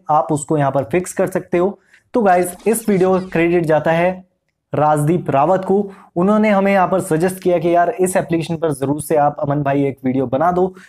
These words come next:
Big shout out for यार राजदीप रावत। तो गाइस, इस वीडियो में आगे बढ़ने से पहले let's introduce myself। मेरा नाम है अमन धीमान, आप देख रहे हैं हमारा YouTube चैनल Your Family Air Support।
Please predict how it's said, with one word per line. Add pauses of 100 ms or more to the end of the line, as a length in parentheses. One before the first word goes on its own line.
(120)
Big
shout
out
for
यार (400)
राजदीप
रावत। (240)
तो
गाइस,
इस
वीडियो
में
आगे
बढ़ने
से
पहले
let's (100)
introduce
myself।
मेरा
नाम
है
अमन
धीमान, (100)
आप
देख
रहे
हैं
हमारा (100)
YouTube
चैनल
Your
Family
Air
Support।